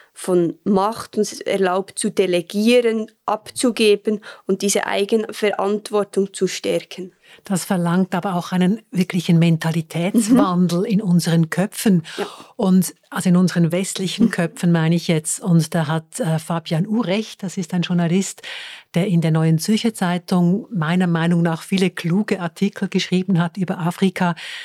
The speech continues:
Speaker 2: Der hat bereits vor fünf Jahren mal geschrieben,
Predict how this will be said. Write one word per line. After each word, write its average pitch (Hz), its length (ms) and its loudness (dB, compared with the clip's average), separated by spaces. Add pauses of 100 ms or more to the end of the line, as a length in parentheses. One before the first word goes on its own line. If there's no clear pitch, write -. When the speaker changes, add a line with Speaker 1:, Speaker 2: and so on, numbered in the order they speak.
(260)
Speaker 2:
Der 180 140 2
hat 175 220 -2
bereits 165 400 -2
vor 175 160 -2
fünf 185 540 2
Jahren 185 400 0
mal 175 180 0
geschrieben, 180 640 4